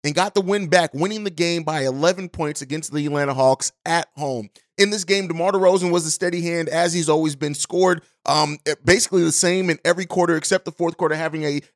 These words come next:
mini explosion there. He goes eleven of twenty-one from the field for twenty-six points, six assists, three steals, one rebound, and only one assist from DeMar DeRozan in this game. And you could just tell down the stretch of this game,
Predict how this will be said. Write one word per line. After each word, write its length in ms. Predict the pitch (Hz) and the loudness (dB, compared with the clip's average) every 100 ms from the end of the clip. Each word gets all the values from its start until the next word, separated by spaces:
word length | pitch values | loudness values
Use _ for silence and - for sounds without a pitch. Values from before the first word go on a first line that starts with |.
| - | -4
mini 280 | 156 196 196 | 0 0 0
explosion 520 | 175 - 160 165 156 | -4 2 4 4 2
there. 140 | 151 | 0
He 60 | 156 | 2
goes 200 | 151 156 | 2 2
eleven 320 | 147 170 196 | 2 0 0
of 80 | 190 | -10
twenty-one 400 | - 190 175 175 | -6 -4 -2 -4
from 180 | 170 170 | -4 -10
the 80 | 160 | -6
field 240 | 160 151 | -6 -6
for 80 | 170 | -8
twenty-six 480 | - 202 202 185 - | -6 -6 -4 -6 -4
points, 300 | - 160 - | -4 -4 -4
six 240 | 208 - | -4 -4
assists, 340 | 180 170 156 | -4 -4 -6
three 180 | - 214 | -6 -6
steals, 420 | 202 180 165 165 - _ | -4 -2 0 -2 -6 _
one 240 | - 196 214 | -2 0 0
rebound, 360 | 190 175 165 | 0 4 2
and 80 | 160 | 2
only 180 | 160 185 | -2 -2
one 240 | 165 180 | -2 0
assist 260 | 185 - 175 | 0 -2 -2
from 140 | 170 | -2
DeMar 260 | 156 156 160 | -2 2 2
DeRozan 380 | 151 147 147 147 | 4 4 2 -2
in 80 | 151 | -4
this 160 | 131 | -4
game. 320 | 127 147 147 139 - - | -2 0 -2 -8 -18 -6
And 80 | 226 | -4
you 80 | 277 | -2
could 120 | 277 | -2
just 160 | 233 - | -2 4
tell 180 | 175 | 6
down 220 | 170 160 160 | 6 4 0
the 40 | |
stretch 280 | - 165 160 | 2 0 0
of 40 | |
this 140 | 156 139 | -4 0
game, 300 | 156 156 | 0 0